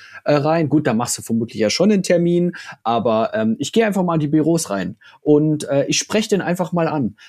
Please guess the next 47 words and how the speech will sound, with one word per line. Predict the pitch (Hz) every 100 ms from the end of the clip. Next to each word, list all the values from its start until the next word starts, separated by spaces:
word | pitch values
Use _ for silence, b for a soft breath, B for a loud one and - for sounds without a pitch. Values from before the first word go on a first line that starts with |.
| B
Und | 151 151 -
oft | 185 -
ist | 160
es | 151 143
doch | 147
auch | - 117
so, | - 107 107 208 B B B -
es, | 135 -
es | - -
hakt | - - 190 220 -
ja | 127
manchmal | 110 127 - 92
auch | 135
auf | 117 -
Dienststellen. | 175 185 - 95 90 -
Also | 117
dass | 123 139 -
irgendwie, | 151 151 143 151
du | 139
merkst | 117 147 175 -
ja | 160
dann | 156
irgendwie | 151 160 160
auf | - -
Dienststellen, | 165 190 - 170
da | 147 143
ist | - -
irgendwas | 180 170 165 -
verquer, | - - 147 165 175 180 B B B B
ähm, | - 135 143
da | 139 131
behagt | 131 135 160 -
sich | 160
der | 139
eine | 131 170
Sachbereich | 160 151 - 151 131 147 143
mit | 135
dem | 113
anderen, | - 208 190 180 175
da | -
ist | 127 -
der | 139 151
sich | 139 135
mit | 113 -
dem | 156 208
nicht | 208 -
grün. | - 170 190